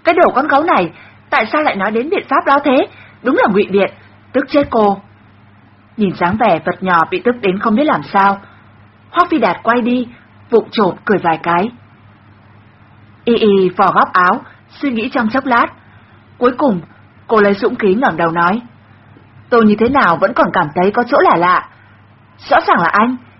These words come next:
khi dễ tôi đấy. Như thế nào để cho anh nói xong, lại thành tôi chiếm tiện nghi của anh đây? Này, không đúng." "À, suốt cuộc em cũng thừa nhận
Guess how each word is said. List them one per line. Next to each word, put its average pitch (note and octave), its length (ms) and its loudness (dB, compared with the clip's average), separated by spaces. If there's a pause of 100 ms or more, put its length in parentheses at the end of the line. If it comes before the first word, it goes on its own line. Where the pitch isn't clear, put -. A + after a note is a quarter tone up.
(100)
khi A3+ 140 0
dễ G#3 260 0
tôi A#3 120 0
đấy. G3 280 0 (600)
Như A3 180 0
thế C4 80 0
nào C4 280 0
để F3+ 100 0
cho B3+ 140 -4
anh C4 160 -2
nói B3 140 0
xong, C4 280 0 (440)
lại C#4+ 240 0
thành A3 200 -4
tôi B3+ 180 -2
chiếm D4 160 -6
tiện D#4 160 -4
nghi D4 120 -4
của D#4+ 120 -4
anh C4+ 160 -2
đây? C#4 260 2 (680)
Này, G#3 340 0 (240)
không G#3+ 260 0
đúng." G3+ 220 2 (1120)
"À, G3+ 300 0 (500)
suốt B3+ 300 -2
cuộc G3+ 180 0
em G3 180 -2
cũng A3 140 -2
thừa D4 180 2
nhận E3 200 -2